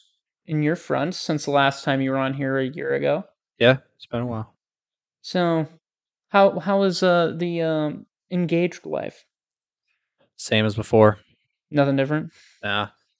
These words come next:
Speaker 2: Everybody asks me that, and I don't know.
Speaker 1: It's kinda
Speaker 2: I don't wear anything, so it doesn't feel any different to me. Like, at least she has that, the ring to wear, you know,
Speaker 1: Right.
Speaker 2: but it feels the same to me. And I,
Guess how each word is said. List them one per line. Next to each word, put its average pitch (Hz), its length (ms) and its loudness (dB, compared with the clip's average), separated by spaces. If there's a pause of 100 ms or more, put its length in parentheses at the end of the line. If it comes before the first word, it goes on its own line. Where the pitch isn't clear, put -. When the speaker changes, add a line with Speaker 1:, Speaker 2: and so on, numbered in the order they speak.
(540)
Speaker 2:
Everybody 120 400 6
asks 107 260 6
me 101 80 -6
that, 101 280 -2
and 98 120 -8
I 98 240 -4
don't 95 100 -8
know. 101 160 -10 (360)
Speaker 1:
It's - 80 -14
kinda - 240 2
Speaker 2:
I 127 120 12
don't 131 260 8
wear 127 280 10
anything, 127 480 2
so 104 260 2
it 98 80 -2
doesn't 104 220 0
feel 110 180 2
any 107 140 2
different 107 280 -2
to 107 80 -12
me. 107 240 -2
Like, 101 200 0
at 117 80 0
least 120 200 2
she 117 180 0
has 110 240 4
that, 104 260 0
the 104 180 -6
ring 113 240 -2
to 113 80 2
wear, 117 260 6
you 120 100 -2
know, 190 100 4
Speaker 1:
Right. 147 240 8
Speaker 2:
but 95 160 2
it - 40 -8 (1200)
feels 107 180 -8
the 92 60 -14
same 101 200 -10
to 98 60 -12
me. 98 240 -10 (520)
And 120 340 2 (320)
I, 110 280 4